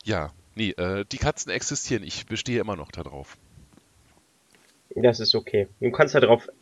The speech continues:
Speaker 2: bestehen, so lange und so sch-, hartnäckig, wie du willst.
Speaker 1: Ah. Der Panda, echt, ey.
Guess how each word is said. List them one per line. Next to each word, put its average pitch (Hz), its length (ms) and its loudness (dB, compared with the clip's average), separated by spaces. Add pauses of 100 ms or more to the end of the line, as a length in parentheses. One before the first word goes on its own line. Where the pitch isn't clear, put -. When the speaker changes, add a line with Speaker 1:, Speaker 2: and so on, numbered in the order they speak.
Speaker 2:
bestehen, 139 720 4 (400)
so 135 160 4
lange 131 420 8
und 120 200 4
so 127 200 6
sch-, - 200 0
hartnäckig, 135 640 4
wie 131 80 -4
du 120 180 -2
willst. 123 440 2 (260)
Speaker 1:
Ah. 82 400 -4 (1400)
Der 208 100 12
Panda, 82 580 -6
echt, - 280 -10
ey. 69 220 -8